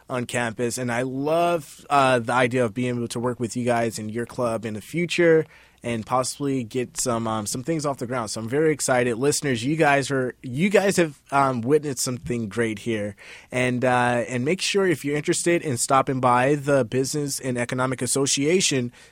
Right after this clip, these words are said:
they're meeting every other Tuesday from three to three thirty, and that's taking place in thirty-two oh three.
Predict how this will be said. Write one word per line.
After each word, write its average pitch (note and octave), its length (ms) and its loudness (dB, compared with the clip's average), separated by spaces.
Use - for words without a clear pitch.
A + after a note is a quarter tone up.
they're C3 180 4
meeting C3 500 0
every G3+ 640 0
other G3+ 280 8
Tuesday B2+ 640 4
from C3+ 560 0
three D3 200 0
to D#3+ 120 4
three E3 180 2
thirty, C3+ 500 2
and B2 120 0
that's B2+ 140 0
taking D3 220 -2
place C#3 300 -2
in C3 200 -2
thirty-two E3 1120 2
oh C#3 120 2
three. D3+ 340 -2